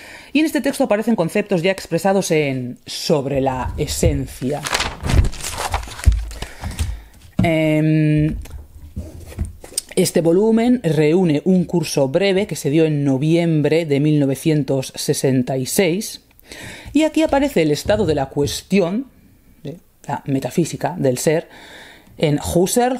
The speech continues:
Heidegger, Sartre, Kant, Leibniz, Bergson, Hume, y creo que me he dejado alguno, pero esos. Eh, bueno, y cito del texto: "Al olvidar cómo transcurre la presencia del objeto en la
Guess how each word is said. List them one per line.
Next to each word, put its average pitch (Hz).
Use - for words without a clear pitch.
Heidegger, 190
Sartre, 190
Kant, 185
Leibniz, 165
Bergson, 208
Hume, 208
y 160
creo 175
que 165
me 156
he 151
dejado 151
alguno, 156
pero 135
esos. 185
Eh, 165
bueno, 214
y 160
cito 180
del 165
texto: 147
"Al 190
olvidar 214
cómo 247
transcurre 208
la 156
presencia 151
del 135
objeto 143
en 156
la 143